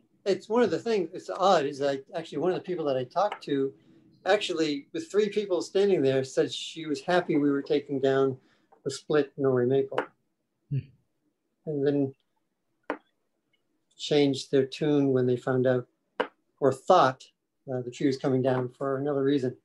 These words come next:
Speaker 1: Um, so
Speaker 2: Sure.
Speaker 1: I don't have the full story on that, so I can't really talk in detail.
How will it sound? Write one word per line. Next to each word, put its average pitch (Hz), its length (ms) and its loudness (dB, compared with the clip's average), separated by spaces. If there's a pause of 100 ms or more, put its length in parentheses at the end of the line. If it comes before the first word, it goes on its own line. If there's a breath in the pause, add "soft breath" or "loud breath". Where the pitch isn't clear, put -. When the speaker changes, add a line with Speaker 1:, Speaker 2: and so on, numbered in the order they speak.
(140)
Speaker 1:
Um, 151 240 -10 (560 soft breath)
so - 320 -12 (880)
Speaker 2:
Sure. 123 180 -12
Speaker 1:
I 135 240 4 (260)
don't 165 240 6
have 156 140 0
the 135 60 -8
full 139 200 -2
story 127 340 -2
on 120 60 -6
that, 120 180 -8
so - 120 -6
I 123 40 0
can't 123 240 -4
really 117 160 -6
talk 120 280 -8
in 123 80 -8
detail. 120 480 -6